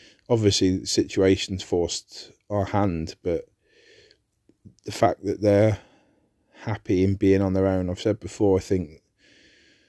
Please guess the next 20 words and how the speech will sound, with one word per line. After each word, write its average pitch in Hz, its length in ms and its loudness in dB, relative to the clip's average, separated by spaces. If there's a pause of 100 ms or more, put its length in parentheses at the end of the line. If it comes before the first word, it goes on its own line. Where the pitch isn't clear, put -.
(1400)
the 104 140 0
more 104 580 4 (560)
things 101 420 -4
get 104 240 0
eased 104 600 0
and 92 160 -14
we 98 120 -2
get 104 240 -4
back - 280 -4
into 90 240 -4
normality, 90 800 -4 (1500)
and 95 160 -8
people, 104 480 4
especially 101 640 -2
when 95 160 2
they're 92 200 -4
more 98 360 0
able 95 480 0
to - 180 -6
visit 92 540 2